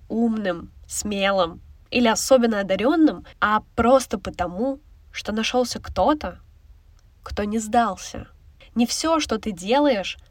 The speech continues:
должно быть эпохальным, как высадка на Луну. Маленькие рутинные действия тоже важны. Делай лишь во времени, которое ты готов потратить, и в терпении, которым ты запасся.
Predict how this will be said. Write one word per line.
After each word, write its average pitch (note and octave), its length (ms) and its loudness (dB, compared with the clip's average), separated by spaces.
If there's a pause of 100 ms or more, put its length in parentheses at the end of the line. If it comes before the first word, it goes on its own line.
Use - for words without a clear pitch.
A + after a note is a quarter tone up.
(120)
должно A3+ 360 2
быть A#3+ 200 -2
эпохальным, G#3+ 760 -2 (380)
как A3+ 200 -6
высадка A#3 440 -2
на E3+ 80 -6
Луну. G3 360 -8 (720)
Маленькие A3 800 2
рутинные G#3 600 -2
действия G#3 760 -6 (280)
тоже A3 320 -2
важны. G#3 560 -6 (640)
Делай C4+ 420 4
лишь B3 260 0
во B3 100 4
времени, A#3+ 640 2
которое G3+ 340 -6
ты G#3 100 -8
готов G#3+ 320 0
потратить, G#3 760 -4
и G3 220 -10 (260)
в - 100 -12
терпении, G#3+ 800 -2
которым F3+ 460 -4
ты F#3+ 120 -8
запасся. - 800 -8